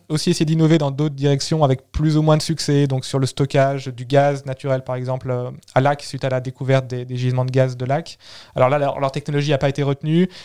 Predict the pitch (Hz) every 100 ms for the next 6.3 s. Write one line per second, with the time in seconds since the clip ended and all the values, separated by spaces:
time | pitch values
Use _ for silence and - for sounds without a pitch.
0 | - - 139 160 165 180 180 156 139 170
1 | 175 - 170 - 175 147 139 165 156 156
2 | 139 - 151 143 143 139 156 135 131 139
3 | - 147 143 131 120 - 127 139 135 -
4 | 143 139 175 180 - - - 143 170 180
5 | - 185 190 - 143 139 151 170 160 -
6 | 135 127